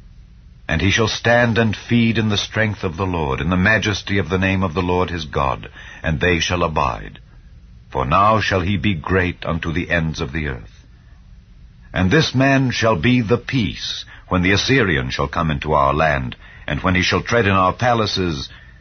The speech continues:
then shall we raise against him seven shepherds and eight principal men, and they shall waste the land of Assyria with the sword, and the land of Nimrod in the entrances thereof.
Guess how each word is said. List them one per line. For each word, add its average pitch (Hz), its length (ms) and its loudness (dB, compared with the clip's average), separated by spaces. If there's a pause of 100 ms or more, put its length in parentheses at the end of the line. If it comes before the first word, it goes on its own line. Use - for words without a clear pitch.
(180)
then 123 320 2
shall 107 300 2
we 107 160 2
raise 113 420 2
against 101 500 -2
him 92 180 -2
seven 110 420 -2
shepherds 92 760 -4 (240)
and 87 180 0
eight 110 220 2 (160)
principal 113 520 -4
men, 76 400 -6 (440)
and 76 120 -2
they 113 140 4
shall 113 260 2
waste 104 380 0 (100)
the 69 80 -2
land 90 340 2
of 78 100 -2
Assyria 90 580 0
with 78 180 -4
the 82 120 -2
sword, 110 600 0 (300)
and 80 180 -2
the 87 60 4
land 98 340 2
of 82 140 0
Nimrod 82 640 2
in 78 100 0
the 87 140 -2
entrances 69 640 -4
thereof. 64 500 -2